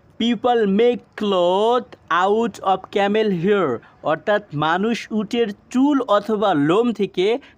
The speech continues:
কাপড় তৈরি করে থাকে। Shoes are made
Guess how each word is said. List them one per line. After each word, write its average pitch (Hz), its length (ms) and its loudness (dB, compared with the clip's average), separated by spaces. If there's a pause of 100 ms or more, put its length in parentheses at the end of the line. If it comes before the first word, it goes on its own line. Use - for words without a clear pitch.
কাপড় 220 480 -2
তৈরি 226 300 -2
করে 208 240 0
থাকে। 175 580 -2 (640)
Shoes 240 400 0 (280)
are 190 300 0
made 180 760 2